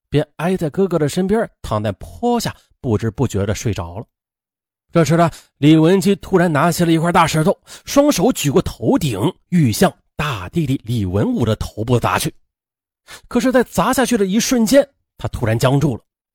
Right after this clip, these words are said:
他想起父亲临终前的嘱咐，“长兄如父。”李文基流下了痛苦的泪水。可是呢，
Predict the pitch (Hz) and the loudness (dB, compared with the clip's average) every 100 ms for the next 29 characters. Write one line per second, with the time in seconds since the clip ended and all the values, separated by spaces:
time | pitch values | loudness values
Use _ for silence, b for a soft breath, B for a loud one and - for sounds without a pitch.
0 | _ _ _ _ B B _ _ 127 - | _ _ _ _ B B _ _ -4 -2
1 | 123 131 123 - 156 - 120 101 127 160 | -2 -2 -4 -2 -4 -2 -2 0 0 2
2 | 165 - 151 160 135 85 85 135 240 - | 0 0 -2 -2 -2 -6 -8 -2 -2 -2
3 | _ _ _ _ _ _ _ _ 107 76 | _ _ _ _ _ _ _ _ -4 -4
4 | - - 123 131 _ _ _ _ _ 98 | -10 -4 -4 -4 _ _ _ _ _ -10
5 | 85 - - 233 - _ _ _ _ _ | -10 -14 -8 -8 -10 _ _ _ _ _
6 | _ _ _ _ _ _ _ _ _ _ | _ _ _ _ _ _ _ _ _ _
7 | _ _ _ 113 151 147 180 190 196 170 | _ _ _ 0 2 2 0 0 -2 0
8 | 117 135 127 107 - 107 95 92 95 92 | 0 0 0 -2 -2 -6 -6 -6 -4 -6
9 | - 90 _ _ _ _ _ _ _ _ | -8 -20 _ _ _ _ _ _ _ _
10 | _ 131 131 160 147 | _ -2 0 2 2